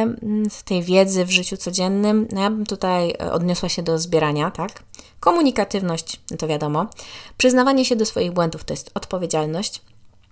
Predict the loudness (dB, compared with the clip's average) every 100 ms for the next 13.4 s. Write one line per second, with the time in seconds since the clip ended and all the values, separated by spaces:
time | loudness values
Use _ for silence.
0 | -14 -2 2 4 4 2 2 0 2 0
1 | 2 0 0 -2 -2 -2 -2 -6 -6 -4
2 | -2 -2 -2 0 0 -2 -2 -2 -2 -4
3 | -16 -16 -20 -20 -20 _ 8 10 8 2
4 | -4 -6 2 4 4 2 2 4 4 4
5 | 4 2 -2 -12 -6 2 2 2 -2 -8
6 | -20 -20 -16 -2 0 0 -2 -4 -2 -2
7 | -2 0 0 -2 -4 -12 -20 -18 -8 -6
8 | -4 -6 -10 -8 -4 -2 -2 -2 0 0
9 | 0 -2 -2 0 2 2 2 0 -2 -2
10 | -2 2 4 4 4 2 -2 -4 -2 0
11 | 0 0 0 0 -2 -2 -4 -4 -2 -2
12 | 0 4 4 4 2 0 -4 -4 -6 -6
13 | -8 -10 -6 -6